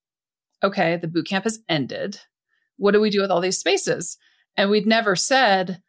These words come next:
"This will go away," and we never said, "This will stay." But one thing that happened was we had mastermind groups or, like, study groups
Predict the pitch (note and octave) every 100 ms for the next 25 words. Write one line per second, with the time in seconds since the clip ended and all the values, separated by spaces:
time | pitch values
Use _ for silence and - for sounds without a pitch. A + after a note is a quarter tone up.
0 | _ _ - G3 - F#3 F3 D3+ F3 G#3
1 | F3+ F3+ F3+ F#3 F3+ E3 E3+ E3+ F3+ D3+
2 | D#3+ - - - - A#3 F#3 G2 F#3+ -
3 | _ _ F#3+ B3 G3 G3+ G#3 F#3 E3 E3
4 | C4 C4+ G#3 F3 D#3 D#3+ F#3+ F#3 E3 D#3+
5 | D#3+ F3+ G#3+ B3 - E3+ D#3+ D#3+ D#3+ B2
6 | G2 - D#3 D3+ - G3+ G#3 G3+ E3 D#3+
7 | -